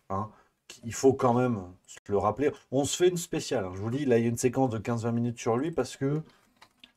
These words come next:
je sais que j'avais de man-, manqué de mordant au match aller. Je compte bien à ce qu'il y ait un match retour, quand même. On va pas, euh, on va pas se mentir non plus.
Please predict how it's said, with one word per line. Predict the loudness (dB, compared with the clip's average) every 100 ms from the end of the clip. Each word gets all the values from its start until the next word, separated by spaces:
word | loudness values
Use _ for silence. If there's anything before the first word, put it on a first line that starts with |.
| _ _ _ _ _ _ _ _ _ _ _ _ 0
je | 2
sais | 4 6
que | 6
j'avais | 4 2
de | 2
man-, | 4 6 4
manqué | 0 0 0
de | 2
mordant | 4 4 4 4
au | 4
match | 2 0 2
aller. | 4 2 0 -8 _ _ _ _ _ _ _ _ _ _ _ _ _ _ _ _ _ _ _
Je | -2 -2
compte | 2 2
bien | 6 4
à |
ce | 4
qu'il | 2
y |
ait | 2
un |
match | 2 0
retour, | -2 -2 -4 -12 -10
quand | -10
même. | -8
On | -2
va | 0
pas, | 4 4 4 4 2
euh, | 0 -2 -6 -6 -6
on | -2
va | 0
pas | 2 0
se | 0
mentir | -2 0 -2
non | -2
plus. | -2 -4 -4